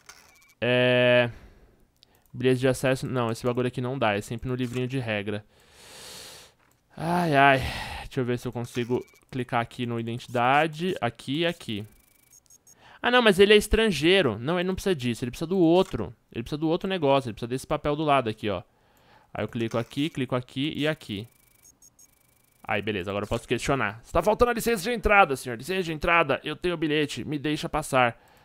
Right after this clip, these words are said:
"Tá bom, tá bom, eu vou deixar sim, fica tranquilo, tá?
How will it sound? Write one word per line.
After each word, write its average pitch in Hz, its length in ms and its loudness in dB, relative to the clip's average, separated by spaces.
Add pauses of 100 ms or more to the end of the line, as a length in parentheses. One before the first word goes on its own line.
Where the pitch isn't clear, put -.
(120)
"Tá - 120 6
bom, 160 160 6
tá 151 140 2
bom, 143 180 2
eu 131 80 2
vou 135 120 0
deixar 143 260 0
sim, 127 260 -6
fica 139 280 -8
tranquilo, 127 500 -2
tá? 156 240 2